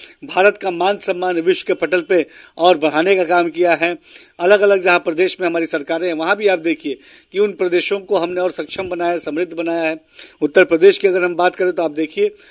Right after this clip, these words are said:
उत्तर प्रदेश की हमारी योगी सरकार प्रधानमंत्री मोदी जी के नेतृत्व में कितने बेहतरीन तरीके से बीते दो हज़ार सत्रह से काम कर रही है। पैंतीस लाख करोड़ से अधिक का इन्वेस्टमेंट ग्लोबल इन्वेस्टर समिट में हमारे उत्तर प्रदेश में हुआ। देश से ही नहीं, दुनिया के अलग-अलग कोनों से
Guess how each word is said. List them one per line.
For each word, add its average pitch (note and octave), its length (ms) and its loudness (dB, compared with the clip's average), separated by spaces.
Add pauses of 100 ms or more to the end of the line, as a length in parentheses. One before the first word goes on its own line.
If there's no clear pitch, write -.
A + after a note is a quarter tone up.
(140)
उत्तर D3+ 260 -2
प्रदेश E3 280 -2
की F3 100 -2
हमारी D#3+ 260 0
योगी D#3+ 180 0
सरकार E3+ 440 -2 (300)
प्रधानमंत्री E3 480 -2
मोदी E3 300 -2
जी F#3 120 -4
के F3+ 120 -2
नेतृत्व D#3+ 380 -4
में C#3 140 -8 (400)
कितने F3 260 -2
बेहतरीन E3 480 2
तरीके F3 320 -2
से D#3+ 120 -6
बीते D#3 300 -6
दो D#3 120 -4
हज़ार D3+ 140 -2
सत्रह D#3 260 -10
से D3 120 -8
काम C#3+ 240 -8
कर E3+ 140 -8
रही D3+ 180 -6
है। B2 100 -14 (460)
पैंतीस F#3 420 0
लाख F3+ 280 2
करोड़ F3 200 0
से - 140 -6
अधिक D#3 260 -4
का E3 80 -4
इन्वेस्टमेंट D3+ 480 -6 (380)
ग्लोबल F3 280 4
इन्वेस्टर F3 360 -2
समिट E3+ 400 -4
में D3+ 200 -6 (320)
हमारे D#3 220 2
उत्तर E3 200 -2
प्रदेश D#3+ 400 -4
में D#3 60 -2
हुआ। C#3 240 -2 (420)
देश F3+ 240 4
से G3+ 140 0
ही G3 100 2
नहीं, F#3+ 160 2
दुनिया E3 300 -4
के E3 60 -4
अलग-अलग F3 380 0
कोनों F#3+ 340 -2
से D3+ 220 -2